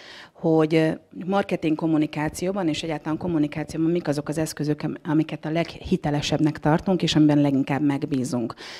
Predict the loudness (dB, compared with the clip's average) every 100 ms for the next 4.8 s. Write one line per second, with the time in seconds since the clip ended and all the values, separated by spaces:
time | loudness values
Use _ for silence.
0 | -8 2 6 8 6 6 2 2 -2 2
1 | 4 4 0 -2 -6 -6 -2 0 2 0
2 | 0 -2 -4 -4 -2 -4 -2 -4 -4 -4
3 | -4 -2 2 2 2 -2 0 -2 0 0
4 | 0 -2 -4 -4 -4 -4 -6